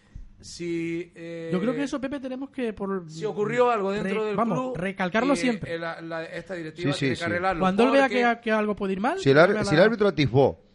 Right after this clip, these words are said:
Speaker 3: con o sin razón,
Speaker 1: Él
Speaker 3: pero
Speaker 1: se
Speaker 3: él
Speaker 1: lamenta.
Speaker 3: lo creyó, es un, es,
Speaker 1: Se lamenta
Speaker 3: eh, eh,
Speaker 1: y dice
Speaker 3: es
Speaker 1: lo
Speaker 3: una
Speaker 1: siguiente,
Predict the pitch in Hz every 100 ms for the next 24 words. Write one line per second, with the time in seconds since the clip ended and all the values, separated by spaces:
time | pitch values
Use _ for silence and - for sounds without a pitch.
0 | _ - 151 175 165 _ 131 123 - 147
1 | 143 123 135 101 - 104 123 156 196 98
2 | 120 127 117 113 110 160 165 117 139 147
3 | 135 185 202 208 185 147 127 147 156 165
4 | 170 180 214 180 165 160 190 160